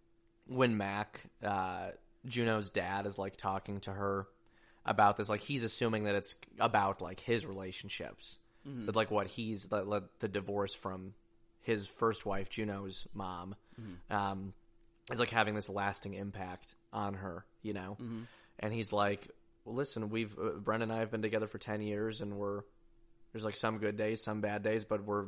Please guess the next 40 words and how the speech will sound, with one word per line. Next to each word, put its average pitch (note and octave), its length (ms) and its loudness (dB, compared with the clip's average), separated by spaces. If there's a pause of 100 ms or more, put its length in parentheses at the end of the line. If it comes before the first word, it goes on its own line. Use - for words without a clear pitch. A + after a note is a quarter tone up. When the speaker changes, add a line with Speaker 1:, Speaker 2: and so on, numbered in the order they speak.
(140)
Speaker 1:
we're A2 160 0
very G#2+ 280 2
happy," G#2 440 -2 (320)
Speaker 2:
Mm-hmm. A#2+ 100 -6
Speaker 1:
and, G#2 320 -4 (460)
and G#2+ 100 0
all G#2 120 6
that. G#2 160 2
And A#2 120 4
then A#2+ 200 4
when A#2 120 4
he's A2+ 260 -4
like, G2+ 340 -2 (340)
"You B2 140 0
need B2 220 0
to, G2+ 280 2
like, G2+ 360 -4
when A2+ 200 2
you A#2 100 2
find A#2 400 4
someone G#2+ 520 0
that, G2+ 280 -4 (640)
like, B2 180 6
you C3 60 2
need C3+ 100 4
to C3 60 4
find B2 240 6
someone A#2 220 0
that G2+ 100 0
loves G2+ 320 0
you G#2 180 0
for, G2+ 440 -4 (600)
like, G2+ 340 -2
Speaker 2:
The B2 60 -10
good, G#2+ 260 -6
the G2+ 60 -8
bad, G2+ 180 -4
Speaker 1:
the B2+ 60 8
Speaker 2:
the B2 80 2
Speaker 1:
good, B2 160 8